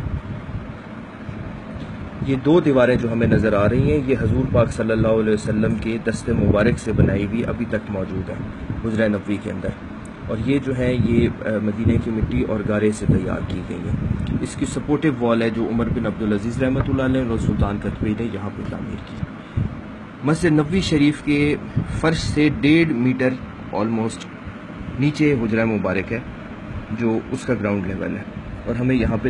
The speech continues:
ترتیب کے ساتھ تینوں، اے، مقابر شریف کے ماڈل نظر آ رہے ہیں۔ حج-، حجرہ رسول صلی اللہ علیہ وسلم کے، اے، دیوار کے بالکل ساتھ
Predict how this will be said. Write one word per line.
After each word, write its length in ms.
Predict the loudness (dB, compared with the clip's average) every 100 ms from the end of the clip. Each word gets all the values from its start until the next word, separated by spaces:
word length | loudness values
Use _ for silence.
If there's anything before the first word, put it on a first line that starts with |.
| -2
ترتیب 340 | -4 -2 -2 0
کے 80 | -4
ساتھ 300 | 0 0 0 -8 -12 -14 -14 0
تینوں، 280 | 2 4
اے، 1300 | 2 -2 -10 -10 -10 -12 -14 -12 -12 -10 -4 -2 -2 -2
مقابر 360 | -4 -2 0
شریف 340 | 0 0 -2 -2
کے 60 | -2
ماڈل 220 | -2 -2 -2
نظر 200 | -2 -2 0
آ 80 |
رہے 60 | -2
ہیں۔ 80 | -2 -6 -14 -14 -14 -14 -14 -14 -14 -14 -14 -6
حج-، 360 | -6 -4 -4 -4
حجرہ 260 | -2 -2 -2
رسول 240 | -4 -6
صلی 220 | -6 -6 -6
اللہ 160 | -2
علیہ 280 | -2 -2 -4
وسلم 360 | -4 -2 -2 -2
کے، 100 | -4 -6 -8 -14 -12 -12 -12 -10 -4
اے، 240 | 0 0
دیوار 320 | 0 2 2 2
کے 80 | -2
بالکل 280 | -2 0 -2
ساتھ 280 | 0 -2